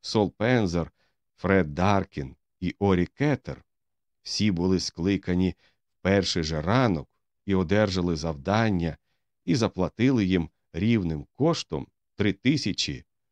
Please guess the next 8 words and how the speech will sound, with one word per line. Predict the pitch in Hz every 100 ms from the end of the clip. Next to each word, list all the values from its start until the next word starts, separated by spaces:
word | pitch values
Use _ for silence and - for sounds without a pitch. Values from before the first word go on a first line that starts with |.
| _ -
сто | - - 117 131
сорок | - 110 107 95 -
три | 101 92
долари | 65 117 135 104 87 80 _ _ _ -
і |
вісімдесят | 127 92 80 80 78 - 92 90 -
сім | - 95 87 - _
центів, | - 131 160 143 135 127